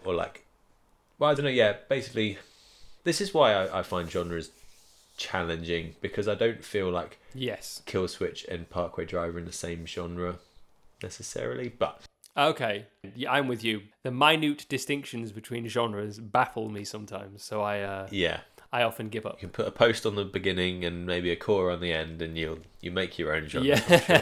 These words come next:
Speaker 2: Yeah. <laughs> Yeah, it seems
Speaker 1: Um,
Speaker 2: to be the way.
Speaker 1: So this song also opens with something that they do in potentially every song, but probably not every song. And he, he opens vocally with, like,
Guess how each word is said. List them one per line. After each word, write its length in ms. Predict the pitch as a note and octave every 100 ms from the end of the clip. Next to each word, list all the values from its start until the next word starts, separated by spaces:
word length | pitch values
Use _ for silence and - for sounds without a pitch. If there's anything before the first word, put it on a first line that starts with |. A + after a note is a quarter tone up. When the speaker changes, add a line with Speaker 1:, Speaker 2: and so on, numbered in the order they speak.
| -
Speaker 2:
Yeah. 140 | D#3+ -
<laughs> 40 | - - - - - - _ - D#3+ D3+ B2+
Yeah, 140 | A#2+ - - -
it 260 | C3 E3+
seems 180 | E3 D#3
Speaker 1:
Um, 40 | -
Speaker 2:
to 40 |
be 120 | C3+
the 120 | C3+ A#2
way. 160 | G2+ - - - -
Speaker 1:
So 400 | - D3+ C3+ C3 -
this 480 | D3 C#3+ - - - _
song 420 | - - B2 G#2+ G#2+
also 320 | A#2 A2+ G#2
opens 320 | G2+ G2 F#2+
with 100 | F#2
something 300 | - F#2 F#2
that 100 | F#2
they 140 | E2+ F2+
do 420 | G2 F#2 F2+ F2
in 560 | F2+ F2+ F2+ F2+ F2+ F2+ -
potentially 600 | - A#2+ - - G#2+ F#2+
every 260 | F#2+ A2+ A2
song, 240 | F2+ F2
but 220 | F2 -
probably 260 | - F#2 F2
not 200 | E2+ E2
every 240 | F2 E2
song. 320 | D#2+ E2+ E2+ E2 - - - - -
And 220 | G#2 G#2
he, 380 | G2 A2 G#2 G2+ _
he 220 | - A2 G#2
opens 560 | B2 B2+ B2 G#2+ G2+
vocally 760 | - G2+ G2+ G2+ - F#2 F2+ F2
with, 280 | F#2 F#2
like, 300 | G2+ F2+ -